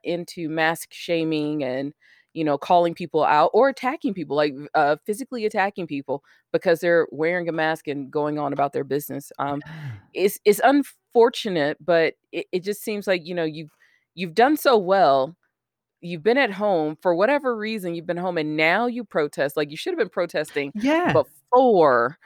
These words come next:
Speaker 1: <laughs>
Speaker 2: I mean, they will probably say that they were, but that the momentum isn't there. And I totally understand that people are tired of the restrictions and all this, but
Speaker 1: But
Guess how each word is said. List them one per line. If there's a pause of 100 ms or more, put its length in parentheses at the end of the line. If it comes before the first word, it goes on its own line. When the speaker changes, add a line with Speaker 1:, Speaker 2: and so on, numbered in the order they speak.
(160)
Speaker 1:
<laughs>
Speaker 2:
I
mean,
they
will
probably
say
that
they
were,
but
that
the
momentum
isn't
there.
And
I
totally
understand
that
people
are
tired
of
the
restrictions
and
all
this,
but
Speaker 1:
But